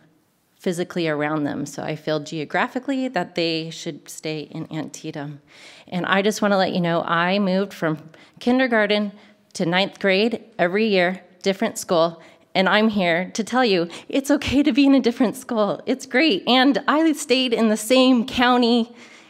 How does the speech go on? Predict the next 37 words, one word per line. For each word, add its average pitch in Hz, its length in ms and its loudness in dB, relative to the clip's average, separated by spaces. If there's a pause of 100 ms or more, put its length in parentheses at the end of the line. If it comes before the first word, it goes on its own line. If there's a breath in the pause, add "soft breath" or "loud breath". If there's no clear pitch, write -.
(120 loud breath)
in 202 380 -4
where 214 240 2
I 214 140 4
was. 180 280 2
It's - 220 -4
districts. - 800 -8
It - 40 -10
wasn't 147 300 -6
counties. - 300 -8
So - 180 -4
I 196 140 0
stayed 226 240 -2
in - 20 0
the 196 80 -2
same 254 240 2
district, 247 380 -2
going 208 180 0
to - 160 -2
all 208 80 0
the 220 80 4
different 220 340 -4
elementaries, 220 540 -2
middle 214 180 -2
schools. 202 500 -4 (460 loud breath)
And 185 320 0
I 180 140 0
am 190 160 2
a 156 80 2
great 214 300 -2
person 202 340 -6
here 156 240 -4
today 147 320 -4
talking 147 480 -4
to 185 140 -4
you 170 220 0
to 170 120 -10
say 156 320 -2